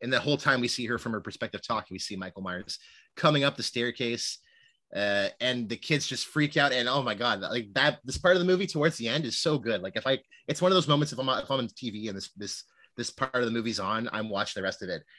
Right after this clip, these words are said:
It's so, it's so scary watching this. Like, the reactions from the kids are so scary. Like, their screams and yells feel so real. And right away, she's like, "Go inside, hide." And she goes in her room.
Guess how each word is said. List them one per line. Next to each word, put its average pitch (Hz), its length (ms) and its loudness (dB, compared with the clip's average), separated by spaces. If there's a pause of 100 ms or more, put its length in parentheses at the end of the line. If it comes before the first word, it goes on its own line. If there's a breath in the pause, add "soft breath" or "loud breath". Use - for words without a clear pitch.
(120 soft breath)
It's - 180 -2
so, 180 200 8
it's - 340 -2
so 185 140 2
scary 135 420 2
watching 104 340 -2
this. 92 140 -8
Like, 104 180 -8
the 107 80 -6
reactions 113 380 -4
from 117 120 -12
the 101 60 -10
kids - 440 -8 (340 soft breath)
are 101 80 -2
so 160 220 2
scary. 143 340 0
Like, 110 100 -2
their 98 80 -8
screams 113 400 -4
and 101 100 -4
yells 117 240 -4
feel 107 160 -10
so 123 200 -6
real. 104 380 -6 (420 soft breath)
And 117 320 -2
right 143 120 6
away, 127 240 4
she's 123 200 -6
like, 117 160 -2
"Go 175 160 8
inside, 175 300 6
hide." 160 280 4
And 110 100 -6
she - 120 -10
goes 123 240 -2
in 127 60 0
her 110 60 0
room. 107 300 -4